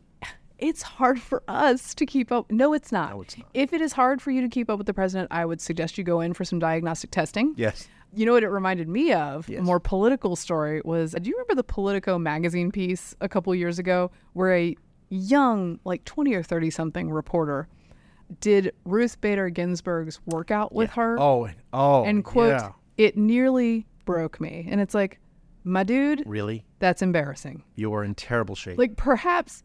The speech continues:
Speaker 1: look, I do not doubt that Ruth Bader Ginsburg was a tough lady and
Speaker 2: Mm.
Speaker 1: she was doing tough things. Don't doubt it. She had a personal trainer. She was trying to
Speaker 2: Yeah.
Speaker 1: stay well. I
Speaker 2: Yep.
Speaker 1: get it. If you are a man in your twenties or thirties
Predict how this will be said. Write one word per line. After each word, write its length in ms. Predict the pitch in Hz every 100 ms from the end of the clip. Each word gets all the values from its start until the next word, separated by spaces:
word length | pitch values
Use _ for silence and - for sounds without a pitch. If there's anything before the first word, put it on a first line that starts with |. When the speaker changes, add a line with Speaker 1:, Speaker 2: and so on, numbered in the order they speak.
| _
Speaker 1:
look, 240 | 294 220 - _ _ _
I 160 | 202 208
do 100 | 214
not 180 | 214 185
doubt 300 | - 165 170 - - - _ -
that 120 | 175
Ruth 180 | 180 170
Bader 180 | 180 170
Ginsburg 340 | 165 165 170
was 100 | 156
a 60 | 151
tough 280 | - 160 -
lady 280 | 147 139 - _ _ -
and 120 | 185
Speaker 2:
Mm. 20 |
Speaker 1:
she 100 | 202
was 100 | 180
doing 180 | 170 175
tough 200 | 156 165
things. 380 | - 147 143 - _ _ -
Don't 160 | 190
doubt 180 | 175 147
it. 80 | -
She 80 | 185
had 100 | 175
a 40 |
personal 340 | - 208 226 202
trainer. 320 | 254 254 269
She 120 | -
was 100 | 156
trying 180 | - 170
to 40 |
Speaker 2:
Yeah. 40 | 170
Speaker 1:
stay 160 | 208
well. 380 | 196 226 247 269 - -
I 60 |
Speaker 2:
Yep. 80 | 175
Speaker 1:
get 160 | 175 147
it. 100 | - _ _ _ _ _ _ _ _ _ _
If 220 | - 147
you 140 | 196 226
are 160 | 226
a 60 | 180
man 600 | 170 185 202 226 277 339 - _ _ _ _ _
in 140 | - 170
your 100 | 165
twenties 360 | - 208 226 262
or 80 |
thirties 560 | 262 233 190 170 170 -